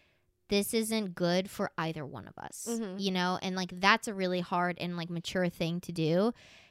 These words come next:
Speaker 1: And it's something that, like, you don't ever expect to do, because when you think of
Speaker 2: Mm-mm.
Speaker 1: the word friendship, you don't really ever think about that.
Speaker 2: No, I had never thought that there would be, like, yeah, like, a cognitive end to it and having
Speaker 1: Yeah.
Speaker 2: to explain why it's done, why we're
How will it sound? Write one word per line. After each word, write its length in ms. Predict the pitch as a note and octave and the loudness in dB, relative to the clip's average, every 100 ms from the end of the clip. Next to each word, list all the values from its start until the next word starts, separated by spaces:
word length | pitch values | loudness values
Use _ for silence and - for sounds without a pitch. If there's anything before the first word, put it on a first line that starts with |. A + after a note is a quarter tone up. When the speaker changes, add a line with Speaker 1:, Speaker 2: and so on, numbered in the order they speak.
| _ | _
Speaker 1:
And 260 | F#3+ A3 A3+ | 4 4 4
it's 180 | A3+ - | 0 0
something 380 | A#3+ B3 C#4 C4 | 0 2 0 4
that, 200 | A#3+ A3 | 2 4
like, 400 | A#3 A#3 A3 - _ _ _ G#3+ | 4 4 2 -6 _ _ _ -6
you 360 | G#3+ G#3+ B3+ | -4 2 4
don't 160 | D4 D4 | 4 4
ever 180 | C#4+ D4 | 4 2
expect 400 | - B3 B3+ - | 0 2 2 0
to 100 | G#3+ | -4
do, 240 | B3 G3+ | 0 0
because 280 | - A#3+ A#3 | 2 0 2
when 80 | B3+ | 0
you 80 | |
think 160 | C4 D#4 | 0 0
of 20 | |
Speaker 2:
Mm-mm. 40 | D#4+ | 2
Speaker 1:
the 40 | |
word 160 | C#4+ A#3+ | 2 0
friendship, 500 | - B3 B3 G#3 G3 | -2 -2 0 -2 0
you 80 | |
don't 180 | G3+ A#3 | -2 -2
really 180 | A3 A#3 | 0 2
ever 140 | A3+ F#3+ | 2 -2
think 280 | - G#3+ | -4 -6
about 260 | G3 D#3+ - _ - | 0 0 -2 _ -6
that. 220 | D3 - - | -4 -4 -6
Speaker 2:
No, 200 | A#3 C4+ | -2 2
I 120 | G#3+ | 2
had 100 | F#3+ | 2
never 300 | G#3 A#3 B3+ | 0 0 0
thought 180 | B3 G3+ | 2 0
that 80 | G#3+ | -2
there 100 | G#3+ | -4
would 80 | G3 | -4
be, 80 | |
like, 220 | G3+ F#3+ - | -4 -4 -6
yeah, 180 | A3 G3 | -2 -2
like, 100 | F#3 | -2
a 60 | G3+ | -6
cognitive 680 | - G3 G3 G3+ - G3 F#3+ | -6 -4 -4 -6 -6 -6 -4
end 240 | F#3 F3+ F3+ | -6 -6 -6
to 140 | F3 | -6
it 240 | D3+ F3 F3+ | -6 -4 -4
and 100 | A3 | 2
having 180 | A3 E3+ | 4 4
Speaker 1:
Yeah. 60 | A2+ | 2
Speaker 2:
to 100 | G3+ | -2
explain 540 | F3+ - G3 G3 F#3+ | -6 -6 -6 -4 -6
why 220 | F3 F#3 | -4 -2
it's 400 | F#3+ F#3 - - - - E3 | -2 -4 -10 -14 -16 -16 -6
done, 380 | - C3+ G3 | -4 -4 -8
why 200 | F#3+ E3 | -8 -6
we're 240 | F3 F3+ | -6 -8